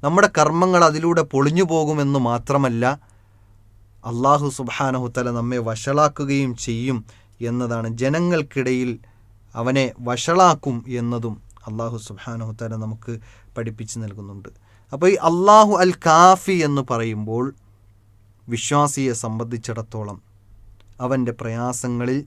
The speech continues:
പ്രതിസന്ധികളിൽ, പ്രശ്നങ്ങളിൽ, അവൻ്റെ ഏതേത് ജീവിതത്തിൻ്റെ ഘ-, ഘട്ടങ്ങളിലും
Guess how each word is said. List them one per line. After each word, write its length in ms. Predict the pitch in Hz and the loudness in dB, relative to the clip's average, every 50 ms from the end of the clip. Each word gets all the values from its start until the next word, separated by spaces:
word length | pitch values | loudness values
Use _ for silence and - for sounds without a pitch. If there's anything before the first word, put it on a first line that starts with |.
| - _ _ _ _ | -10 _ _ _ _
പ്രതിസന്ധികളിൽ, 880 | - 113 120 127 127 127 - 131 123 120 120 117 113 117 123 131 139 139 - _ | -10 -8 -8 -8 -8 -6 -6 -4 -4 -4 -4 -4 -4 -4 -4 -4 -6 -8 -10 _
പ്രശ്നങ്ങളിൽ, 720 | - 123 117 - - 135 135 127 123 120 117 117 120 127 139 143 - _ _ _ _ _ _ _ _ _ _ _ _ - | -10 -10 -8 -8 -6 -6 -4 -4 -2 -2 -2 -2 -2 -2 -4 -6 -10 _ _ _ _ _ _ _ _ _ _ _ _ 0
അവൻ്റെ 340 | 135 147 165 170 175 170 156 147 | 0 2 2 2 2 2 2 2
ഏതേത് 500 | 147 156 170 170 175 180 180 185 185 175 | 4 4 4 4 6 8 8 8 6 4
ജീവിതത്തിൻ്റെ 680 | 156 147 147 147 147 139 147 147 139 - 147 139 135 135 | 2 -2 -2 -4 -2 0 -2 -2 -2 -2 -2 0 0 0
ഘ-, 280 | 120 127 123 123 123 123 | 0 0 0 0 -2 -4
ഘട്ടങ്ങളിലും 720 | - 131 117 - - 131 131 123 123 123 117 117 127 151 | -6 -8 -6 -4 -4 -2 0 0 0 0 -2 -2 -4 -4